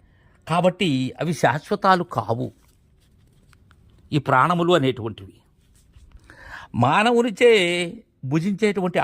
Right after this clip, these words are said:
ఆహారం మూడు రూపాలుగా మార్పు చెందుతుంది. మనము త్రాగిన నీటి యొక్క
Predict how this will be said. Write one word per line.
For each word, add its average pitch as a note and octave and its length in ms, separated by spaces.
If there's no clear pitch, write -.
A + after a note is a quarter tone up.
ఆహారం C#3 360
మూడు D3 240
రూపాలుగా D3 500
మార్పు C#3 420
చెందుతుంది. - 500
మనము F#3+ 220
త్రాగిన G3 400
నీటి F#3 280
యొక్క F#3+ 140